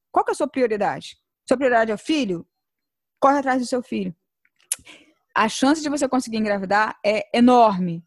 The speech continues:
seja lá qual for o problema. Se não der certo de engravidar, a gente sempre pode tentar óvulo de outra, uma outra pessoa, a gente pode adotar óvulo de uma outra mulher que vai ajudar a gente a criar a nossa família,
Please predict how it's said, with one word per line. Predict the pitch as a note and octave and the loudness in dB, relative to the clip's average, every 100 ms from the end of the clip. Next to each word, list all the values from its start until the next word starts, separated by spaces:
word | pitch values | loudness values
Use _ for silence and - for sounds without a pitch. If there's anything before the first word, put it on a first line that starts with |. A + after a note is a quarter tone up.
| _ - | _ -2
seja | A#3 A3+ | -2 0
lá | A3+ | 0
qual | A3+ | -2
for | A3 | -4
o | G#3 | -4
problema. | G#3+ F3 D#3 - _ - | -4 -4 -6 -8 _ -12
Se | - E4 | -4 -2
não | E4 | 0
der | C#4+ | 0
certo | C#4 B3 A3+ | 0 -2 -4
de | A3 | -4
engravidar, | G3+ G3 F#3+ A#3 A3 E3+ _ - | -4 -4 0 0 0 -2 _ -6
a | G3+ | -2
gente | A#3 | 0
sempre | A3+ C#4+ | 0 0
pode | B3+ A3 - | 2 0 -2
tentar | A3+ G#3+ F#3 - - | -4 -2 -2 -2 2
óvulo | A#3+ A#3+ | 2 2
de | A3 | -2
outra, | G#3 G#3+ - | -4 -6 -6
uma | G3+ G3+ | -6 -4
outra | G3 G3 | -4 -4
pessoa, | F#3+ F#3+ - G3 G3+ G3+ _ _ - | -8 -8 -4 -4 -4 -8 _ _ -6
a | |
gente | F#3+ - | -4 -2
pode | G#3+ | -2
adotar | G#3+ G#3+ B3 A#3 | -2 2 4 6
óvulo | G3+ G3 | 4 2
de | G3 | -2
uma | G3 | -6
outra | F#3+ F#3+ | -6 -6
mulher | G3 F#3+ F#3 | -4 -2 -4
que | F3+ | -4
vai | F3 | -8
ajudar | F3+ F3 | -6 -6
a | F3 | -6
gente | F3 F#3 | -8 -10
a | |
criar | - F3+ | -8 -8
a | |
nossa | F3 F3 | -8 -8
família, | F#3 F3+ F3+ F3+ | -8 -6 -6 -6